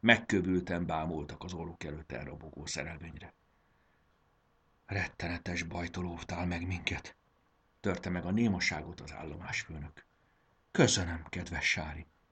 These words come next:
Nem találok megfelelő szavakat, hogy kifejezzem a hálámat. Az az igazság, hogy Jakab óta senki nem teljesítette olyan tökéletesen a felvételi feladatot, mint te.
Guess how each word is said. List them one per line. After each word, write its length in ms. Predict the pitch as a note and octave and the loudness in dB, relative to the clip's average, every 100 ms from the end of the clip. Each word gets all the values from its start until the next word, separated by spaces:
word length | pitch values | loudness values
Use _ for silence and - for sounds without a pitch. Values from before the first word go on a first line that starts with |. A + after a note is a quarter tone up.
| _ _ | _ _
Nem 220 | G3+ B2+ | 8 8
találok 400 | - G#2 F#2 F#2 | 8 6 6 6
megfelelő 540 | A2 F#2+ - D2+ E2 E2+ | 4 4 2 0 2 2
szavakat, 680 | - F2 D#2+ - - - - | 2 2 0 -4 -6 -12 -6
hogy 120 | - | -4
kifejezzem 600 | - - C#2+ D#2+ F#2 E2+ | -4 -6 -8 -6 -8 -8
a 60 | E2+ | -6
hálámat. 640 | E2+ E2+ - G#1+ - - _ _ _ _ - - | -4 -4 -6 -12 -16 -20 _ _ _ _ -10 8
Az 140 | F#3 | 10
az 120 | C3+ | 12
igazság, 680 | A#2+ C#3+ E3 - F3 E3+ D3+ - - - | 10 10 8 8 8 8 6 -4 -14 0
hogy 140 | C#3+ | 8
Jakab 360 | E3 F3 F3 D3+ | 10 12 10 10
óta 240 | D#3 D#3 | 10 8
senki 340 | D3 D#3 A2+ G#2 | 10 10 10 8
nem 200 | G2 F2+ | 6 6
teljesítette 760 | F#2+ F#2+ F#2 G2+ F2 E2+ - - | 4 4 2 0 -2 -4 -2 6
olyan 300 | D3+ F#2 F2+ | 8 8 4
tökéletesen 680 | G2 - D#2+ D#2 E2 F2+ | 0 0 0 0 -2 -2
a 100 | D#2 | -2
felvételi 600 | - A2+ B2+ C3+ B2+ C3 | 2 4 6 6 6 4
feladatot, 640 | B2+ B2+ B2+ B2 B2 A#2+ - - - - | 4 4 4 2 0 -2 -4 -18 -12 -4
mint 260 | - - | -2 -2
te. 260 | - D#2 | -4 -6